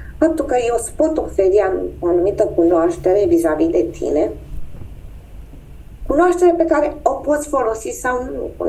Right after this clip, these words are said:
nu te obligă nimeni. Nu, înțelegi? A-, asta este cel mai important. Întâi și întâi, ca eu să fiu satisfăcută, să am satis-, am această satisfacție, mm, asta e.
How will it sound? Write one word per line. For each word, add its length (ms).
nu 80
te 180
obligă 500
nimeni. 320
Nu, 440
înțelegi? 560
A-, 280
asta 160
este 200
cel 180
mai 180
important. 680
Întâi 320
și 80
întâi, 440
ca 300
eu 100
să 160
fiu 160
satisfăcută, 840
să 160
am 260
satis-, 480
am 100
această 320
satisfacție, 1000
mm, 540
asta 320
e. 160